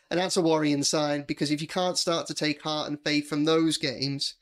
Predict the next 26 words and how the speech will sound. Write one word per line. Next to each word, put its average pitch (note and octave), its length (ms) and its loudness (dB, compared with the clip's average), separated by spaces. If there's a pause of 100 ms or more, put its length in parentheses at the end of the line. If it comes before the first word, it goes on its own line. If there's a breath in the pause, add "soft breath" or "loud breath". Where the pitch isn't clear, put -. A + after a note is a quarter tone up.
(480 soft breath)
well, D3 180 0
then D3 220 2
you're C#3+ 140 2
looking C#3+ 220 -4
at - 120 -6
picking D3 240 -4
up - 160 -8
points C#3+ 260 -4
when C3+ 140 -6
you're C#3 100 -2
not D#3+ 200 0
the C#3+ 60 -10
favourites. C#3+ 440 -8
And C#3 80 -2
okay, C#3+ 420 -4 (560)
Dyche, - 520 -2
underdogs, C#3+ 760 -2 (240)
yeah, C#3 160 2
we've C#3 160 -2
seen D3 380 2
them C#3 280 -2
be D3 140 4
effective D#3 460 -2
at C#3 120 -4
that, - 280 -8 (100)
but D3+ 260 -2